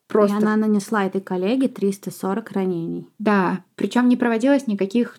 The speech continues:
Speaker 1: тестов на ее психическое состояние, но я уверена, что там что-то есть, потому что, ну, это ненормально.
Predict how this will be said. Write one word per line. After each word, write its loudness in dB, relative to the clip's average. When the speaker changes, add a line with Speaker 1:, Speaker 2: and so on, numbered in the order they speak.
Speaker 1:
тестов 0
на 2
ее 2
психическое -4
состояние, 0
но 4
я 8
уверена, 2
что -12
там -2
что-то -4
есть, 0
потому 0
что, 0
ну, 4
это 2
ненормально. 2